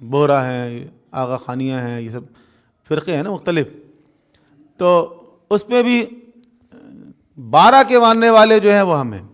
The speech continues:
اس لیے ہمیں اثنا عشری کہا جاتا ہے، اور بارہ کی حدیث آج تک موجود ہے مسلمانوں کی کتابوں میں، اور یہ تعداد وہی ہے جس تعداد کے مطابق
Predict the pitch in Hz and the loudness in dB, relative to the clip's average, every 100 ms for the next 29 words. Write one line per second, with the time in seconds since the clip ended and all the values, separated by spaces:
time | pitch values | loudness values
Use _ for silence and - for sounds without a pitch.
0 | _ _ - 127 156 156 147 147 131 120 | _ _ -18 -10 -8 -4 -6 -6 -8 -8
1 | 127 120 110 107 107 - _ _ _ _ | -10 -10 -10 -12 -16 -20 _ _ _ _
2 | _ - 165 151 175 220 220 214 202 196 | _ -4 -2 2 4 4 4 0 0 0
3 | 147 135 147 120 131 127 127 127 127 127 | -2 -4 -8 -10 -12 -12 -12 -10 -10 -10
4 | 127 127 123 123 120 117 120 117 _ _ | -10 -10 -12 -12 -12 -12 -12 -16 _ _
5 | _ _ _ _ _ _ _ _ _ - | _ _ _ _ _ _ _ _ _ -4
6 | 160 190 190 180 190 185 196 202 190 175 | 0 0 0 2 2 2 0 0 0 0
7 | 165 170 156 156 156 160 147 143 160 175 | -4 -4 -2 -2 -4 -8 -4 -4 -4 -8
8 | _ | _